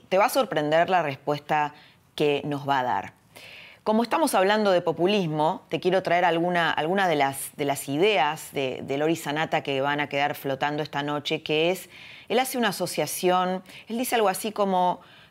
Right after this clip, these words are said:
que el peronismo, como el comunismo de Fidel Castro, se creyó un nuevo cristianismo. Es muy interesante esto porque, porque tiene mucho que ver también con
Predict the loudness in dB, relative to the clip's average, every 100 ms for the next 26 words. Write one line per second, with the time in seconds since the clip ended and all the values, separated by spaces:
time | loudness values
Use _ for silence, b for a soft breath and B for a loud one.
0 | _ 0 2 2 2 0 2 4 2 0
1 | 0 0 -2 -4 -2 -2 -2 -2 -2 -2
2 | -2 0 -2 -2 -2 -2 -2 -4 -6 -8
3 | -2 -2 -2 B B B B -2 0 2
4 | 0 2 2 0 0 2 2 2 2 0
5 | -2 -8 -6 -6 -4 -6 -8 -10 -10 -10
6 | -10 -4 -2 0 0 0 -2 -2 -2 -4
7 | -6 -6 -8 -6 -6 -2 0 2 0 -4
8 | B B B B B _ -2 0 2 2
9 | 2 2 0 2 4 4 2 -4 -12 _
10 | _ _ -2 0 2 0 0 -2 -6 b
11 | b b b 0 2 2 -2